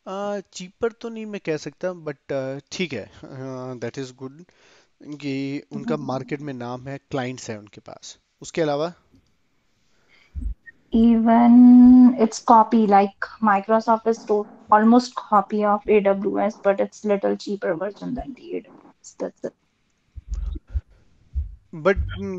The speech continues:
Speaker 1: when you use the Azure, you will feel like a,
Speaker 2: Mm-hmm।
Speaker 1: <clears throat> A W S is very fast than Azure।
Speaker 2: Yeah।
Speaker 1: सबसे
Speaker 2: Mm-hmm।
Speaker 1: बड़ी, अ, जो एडवांटेज है ना,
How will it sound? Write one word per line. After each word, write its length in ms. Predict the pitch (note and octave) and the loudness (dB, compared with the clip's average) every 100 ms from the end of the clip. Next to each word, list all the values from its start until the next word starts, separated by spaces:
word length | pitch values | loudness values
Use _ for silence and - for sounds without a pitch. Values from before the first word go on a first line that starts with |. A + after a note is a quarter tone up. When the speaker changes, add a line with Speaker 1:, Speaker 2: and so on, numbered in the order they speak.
| E3+ | -6
Speaker 1:
when 160 | F3 | -6
you 140 | F#3+ B3+ - F3 | -4 -4 -6 -6
use 120 | G3 | -4
the 140 | G#3 F#3 | -2 -2
Azure, 360 | D3+ E3 G3+ G#3 E3 | -2 -8 -8 -12 -16
you 180 | D#3+ D#3+ | -12 -8
will 140 | E3+ - | -10 -10
feel 180 | F3+ E3+ | -8 -2
like 200 | D#3 C#3+ | -4 -4
a, 240 | D3 D3 D3 | -8 -6 -4
Speaker 2:
Mm-hmm। 500 | G#3+ A3 - G#3+ G3 | -4 -6 -2 0 0
Speaker 1:
<clears throat> 100 | E3 | 0
A 100 | E3+ | 0
W 320 | F3 E3 F3 | 0 -2 -6
S 80 | E3+ | -4
is 180 | D#3+ D3+ C#3 | -8 -8 -8
very 180 | D3 D#3 - | -6 -8 -10
fast 340 | C3+ A#2+ - - - _ _ _ | -8 -8 -10 -18 -20 _ _ _
than 300 | - C#3+ C3+ | -16 -8 -8
Azure। 460 | C3 A#2+ A#2+ G#2+ - | -8 -12 -14 -16 -10
Speaker 2:
Yeah। 440 | G#3+ G#3+ G#3 A3 | -6 -6 -6 -8
Speaker 1:
सबसे 640 | G#3+ - - _ _ A#3+ A3+ | -14 -18 -20 _ _ 2 2
Speaker 2:
Mm-hmm। 240 | A3+ C#4+ | 2 -2
Speaker 1:
बड़ी, 260 | A3+ B3+ B3 | -4 -6 -6
अ, 80 | - _ - - - - | -10 _ -16 -12 -12 -12
जो 240 | D#3+ F3 F#3+ | -10 -4 0
एडवांटेज 580 | E3+ C#3+ D3 D#3+ G3 D#3+ | 0 -2 -4 -4 -4 -4
है 80 | |
ना, 300 | D3+ F3+ D3+ | -6 -8 -8